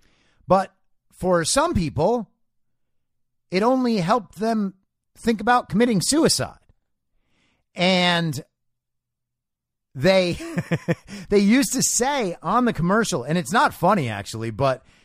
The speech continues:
it always makes me laugh just how preposterous it is, just the, the state of our culture that allowed us to get to this point. But they would advertise the drug and they would list the side effects at the end. And they would say,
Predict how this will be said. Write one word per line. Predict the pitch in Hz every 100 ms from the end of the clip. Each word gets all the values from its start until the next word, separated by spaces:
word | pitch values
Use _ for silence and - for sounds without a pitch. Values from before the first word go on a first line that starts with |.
| _
it | 165
always | 202 226 151
makes | 185 160
me | 160
laugh | 151 185 180
just | 170 165
how | 165 147 -
preposterous | - 147 151 180 185 - 123 120
it |
is, | 143 165 127 - - _
just | 147 139 -
the, | 127 147 147 -
the | 117 139
state | - - 180 190 -
of | 139 131 117 95 - _ _ _ _ _ _
our | 135 147
culture | - 175 180 - 147
that | 127 139
allowed | 131 131 156
us | 156
to | -
get | 123 160
to | 143
this | 123
point. | - 214 156 -
But | 143 135 - _ _ _ _ _
they | 165
would | 180 185
advertise | 185 226 247 208 185 180
the | 135
drug | 131 185 220
and | 160
they | 156
would | 143
list | 175 -
the |
side | 147 175
effects | 175 160 -
at | 95
the | 113
end. | 151 131 110 - _ _
And | 143 147 135 - _
they | 110 160 165
would | 156 156 143 _ _ _ _
say, | - - 185 175 151